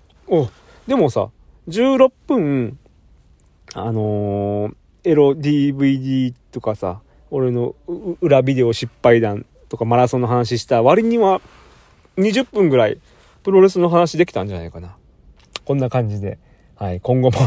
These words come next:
<laughs> お送りしたいと思います。多分ね、多分なんだけど、当面、ダラプロ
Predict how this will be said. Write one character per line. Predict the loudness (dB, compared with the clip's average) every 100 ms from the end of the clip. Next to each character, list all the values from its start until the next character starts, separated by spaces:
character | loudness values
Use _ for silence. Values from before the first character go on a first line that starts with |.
| -2 -8
<laughs> | -20 -16
お | -6 -6
送 | -4
り | -4
し | 0
た | -2
い |
と | 0
思 | -4
い | -4
ま | -6
す。 | -8 -6
多 | 0
分 | 4 4 4
ね、 | -4 -8 _ _ -20 -12 -6
多 | -2
分 | 0
な | 0
ん | 0
だ | -2
け | -2
ど、 | 2 2 2 -4 _ _ _
当 | 0 4 6
面、 | 4 2 0 -14 _ _ _ _
ダ | 0 4
ラ | 4
プ | 4
ロ | 2 4 2